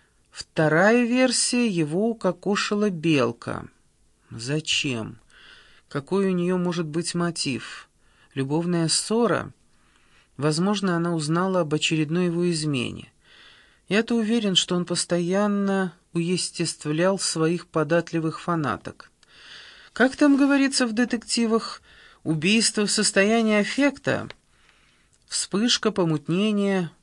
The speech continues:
порыв, и вот он под окном, а она мечется в панике. Есть третья версия. Столкнуть рок-звезду мог любой из его литерных друзей.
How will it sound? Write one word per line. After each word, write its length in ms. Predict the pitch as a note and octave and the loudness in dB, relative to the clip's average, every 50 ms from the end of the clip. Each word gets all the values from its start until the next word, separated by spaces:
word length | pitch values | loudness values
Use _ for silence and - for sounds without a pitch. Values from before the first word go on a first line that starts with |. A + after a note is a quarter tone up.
| _ _ _ | _ _ _
порыв, 480 | - C3+ C3+ C#3+ F3 G#3 A3 G3+ - E3 | -2 0 0 0 0 -2 -2 -4 -4 -4
и 20 | |
вот 500 | D3+ D3 F3 G#3+ A#3 A#3 A#3 - - - _ - - - - - _ - | -2 -2 0 0 0 -2 -2 -6 -18 -20 _ -20 -20 -20 -20 -20 _ -4
он 240 | - E3 F3 F#3 | -2 0 0 0
под 200 | F3 - F3+ E3+ | 0 -2 -2 0
окном, 500 | G3 G3+ G3+ - F#3+ F3+ E3 D3+ C#3 C#3 | 0 0 0 0 0 0 0 0 0 0
а 100 | C#3 C3+ | 0 0
она 380 | C3+ C#3 D3+ E3+ F#3+ G3+ G3+ G3 | 0 0 0 0 2 2 0 0
мечется 600 | F3+ E3 D#3 D#3+ E3+ E3+ - - E3 D#3+ - - D#3 | 0 0 0 0 0 0 0 -2 -4 -4 -4 -4 -6
в 120 | - - | -6 -6
панике. 640 | - - D3+ C3+ B2+ A#2+ G#2+ G2+ G2+ - - - - - _ _ _ _ - - - - - - _ _ _ _ - | -4 -2 0 0 0 -2 -4 -6 -8 -10 -14 -14 -14 -16 _ _ _ _ -20 -20 -20 -20 -20 -20 _ _ _ _ -6
Есть 460 | C3 D#3 F3 F#3 F3 - - - - - | -2 0 0 2 2 0 -2 -4 -6 -2
третья 460 | G#3+ G#3 A#3+ A3 F#3+ - - D#3+ D3+ | 0 2 2 2 2 0 0 -2 0
версия. 720 | C#3+ C#3+ C3+ A#2+ A2+ - - - - - - - - C3 - _ _ _ _ _ _ _ - | 0 2 0 0 0 0 -2 -2 -4 -6 -8 -10 -14 -18 -20 _ _ _ _ _ _ _ -16
Столкнуть 960 | - - - E3+ E3+ E3+ E3+ - F3+ G3 A3 B3 B3+ - - - - - - _ _ | -12 -4 -2 0 0 0 -2 -2 0 2 2 2 0 -2 -4 -6 -8 -10 -14 _ _
рок-звезду 760 | - D3+ E3+ F3 E3+ D3+ C#3 - D#3+ D#3 D3 D3 D3 D3+ G3 G#3 | -4 -2 -2 0 -2 -4 -4 -2 -2 0 0 -2 -2 -2 0 0
мог 280 | F#3+ F3 E3+ E3 - | 2 2 0 0 -2
любой 420 | E3+ D#3 D3+ C#3 C3+ D#3+ G3 G#3 F#3+ | -2 -2 -2 -2 -2 0 0 0 0
из 100 | E3+ D3+ | 0 0
его 300 | D#3+ D3+ D3 D#3+ F3 F3+ | 0 0 0 2 2 2
литерных 580 | E3+ D#3 E3+ E3 E3 - D#3+ D#3 D#3+ D#3+ D3 | 2 2 0 0 -2 -2 -2 -2 -2 -2 -2
друзей. 600 | D3 D#3 D#3 D#3 D3+ C#3 C#3 C3 A#2 - - - | -2 -2 -2 -2 -2 -2 -2 -4 -4 -4 -6 -12